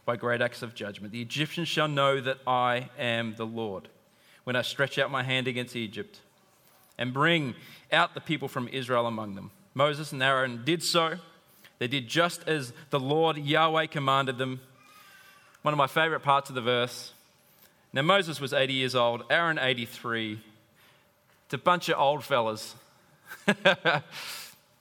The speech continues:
And they're just, like, empowered by the Spirit of God. And they're just operating as God's spokespeople, God's men. So I wanna pray that God would speak to us through this. Lord,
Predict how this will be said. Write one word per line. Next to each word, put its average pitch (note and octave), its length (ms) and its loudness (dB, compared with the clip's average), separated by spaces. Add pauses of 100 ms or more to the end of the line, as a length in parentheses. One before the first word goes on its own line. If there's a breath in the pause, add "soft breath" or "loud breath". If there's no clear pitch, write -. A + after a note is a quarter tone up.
(840)
And C3+ 140 0
they're D3+ 100 4
just, D3 220 -2
like, C3+ 240 2
empowered C3 560 0
by A#2+ 140 2
the A2+ 80 -6
Spirit A2 280 -6
of G#2 120 -10
God. - 180 -14 (800)
And B2+ 100 -2
they're C#3+ 120 4
just D3 200 -2
operating C3 540 2
as A2+ 160 -6
God's A2+ 640 -2 (400 soft breath)
spokespeople, G#2 720 -6 (180)
God's G#2+ 560 -2 (540 loud breath)
men. G2+ 280 -4 (1300)
So A#2 120 -4
I - 20 2
wanna C#3 160 2
pray C3 280 2
that A2+ 120 -2
God A#2+ 160 0
would A#2+ 120 -8
speak - 280 -10
to A#2 80 -6
us A2+ 120 -8
through A2+ 200 -8
this. - 380 -10 (1400 loud breath)
Lord, E3 220 4